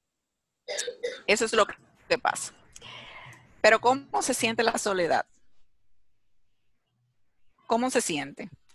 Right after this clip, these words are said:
Se siente vacío, se siente que tu vida no tiene sentido, se siente que a nadie le importas, se siente abandonada,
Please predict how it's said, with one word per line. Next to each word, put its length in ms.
Se 140
siente 280
vacío, 560
se 200
siente 300
que 100
tu 100
vida 200
no 80
tiene 220
sentido, 680
se 180
siente 380
que 80
a 60
nadie 280
le 60
importas, 960
se 140
siente 320
abandonada, 800